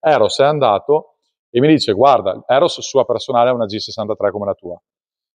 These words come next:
Eh, mi ha detto, "Mi credi che guardavano di più? Questa è la G sessantatré.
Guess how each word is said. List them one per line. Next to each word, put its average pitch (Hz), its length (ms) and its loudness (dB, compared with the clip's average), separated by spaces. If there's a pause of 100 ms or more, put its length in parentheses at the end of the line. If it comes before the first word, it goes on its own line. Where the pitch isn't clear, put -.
(100)
Eh, 95 420 -2
mi 117 120 -2
ha 123 40 2
detto, 107 400 0
"Mi 113 120 -4
credi 147 300 2
che 139 80 0
guardavano 110 400 2
di 110 100 -6
più? 107 260 -6
Questa 139 840 0
è 120 80 0
la 113 100 4
G 110 100 -2
sessantatré. 101 600 -2